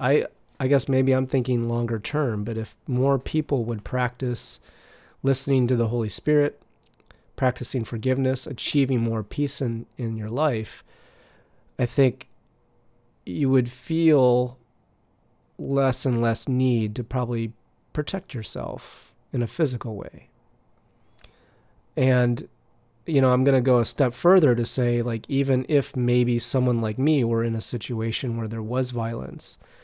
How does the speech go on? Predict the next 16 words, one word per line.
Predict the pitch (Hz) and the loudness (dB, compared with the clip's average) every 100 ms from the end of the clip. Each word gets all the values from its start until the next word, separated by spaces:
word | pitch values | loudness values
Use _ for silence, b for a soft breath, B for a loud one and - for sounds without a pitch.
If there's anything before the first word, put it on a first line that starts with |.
| b b b - | b b b -4
that, | 117 113 - - | -2 -2 -6 -4
you | |
know, | 151 | 0
I'm, | 147 156 - | 0 -2 -2
I'm | 139 | -2
sure | - 165 | 0 -2
some | 143 127 | -2 -4
fear | - 139 156 | -2 -2 0
would | 139 | -2
come | - 123 | -2 -6
up, | 117 120 | -6 -6
but | 139 | -6
I | 123 | -2
also | 127 127 - 131 | -2 -2 -4 -6
feel | - 131 123 117 | -4 -2 -2 -2
that | 113 113 | -4 -6